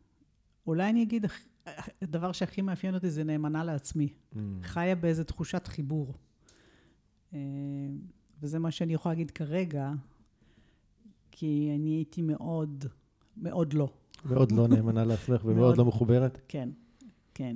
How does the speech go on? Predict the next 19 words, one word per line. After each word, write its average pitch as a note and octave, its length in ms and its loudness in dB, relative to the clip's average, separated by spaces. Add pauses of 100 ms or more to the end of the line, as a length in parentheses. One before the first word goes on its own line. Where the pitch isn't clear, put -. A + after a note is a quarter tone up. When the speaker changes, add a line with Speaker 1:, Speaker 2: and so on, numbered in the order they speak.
(160)
Speaker 1:
היו D#3 240 -2
לי A3+ 80 0
יכולות, G#3+ 600 -2
אבל D3+ 160 -4
מאוד E3+ 340 -2
פחדתי, D#3+ 800 -4 (1200)
ומה D#3 100 -4
צריך, F#3+ 680 -2
ואיך C#3+ 220 -8
צריך - 260 -10
להתנהל, F3 800 -6 (1300)
ואיזו D3 200 -12
תחושה - 380 -10
קצת - 260 -12
של D3+ 140 -8
בלבול E3+ 680 2 (180)
ליוותה E3 280 -10
אותי D#3 240 -4
תמיד. D3 600 -4